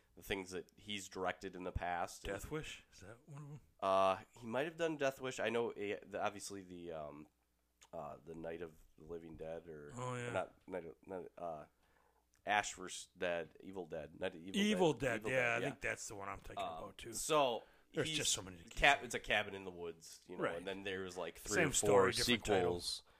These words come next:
Speaker 2: Yeah.
Speaker 1: Right, that, that came out. But anyways, so there's a little bit of that. Uh, we'll, we'll be talking about that, and, uh, I, I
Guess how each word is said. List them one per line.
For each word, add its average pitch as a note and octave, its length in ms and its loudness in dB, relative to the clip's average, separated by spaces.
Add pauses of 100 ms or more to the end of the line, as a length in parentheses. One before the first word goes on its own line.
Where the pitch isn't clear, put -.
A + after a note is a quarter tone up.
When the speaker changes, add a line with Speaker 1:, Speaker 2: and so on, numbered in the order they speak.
Speaker 2:
Yeah. G#2+ 140 -18
Speaker 1:
Right, G2+ 280 8 (140)
that, F#2 240 -8
that F2+ 180 -12
came F#2+ 200 -6
out. - 80 -14 (160)
But D3+ 100 -2
anyways, B2 400 0
so C#3 280 -4 (360)
there's D#3 160 -6
a F3 40 -6
little F#3+ 160 -4
bit F3 120 -2
of D#3 60 -2
that. C#3+ 340 10
Uh, G#2+ 280 4
we'll, C3+ 300 -6
we'll B2+ 100 -14
be C#3 80 -6
talking E3 300 -2
about D3+ 280 -2
that, D#3+ 440 2
and, A2 380 -6
uh, G2 300 0 (680)
I, - 440 -18
I - 20 -10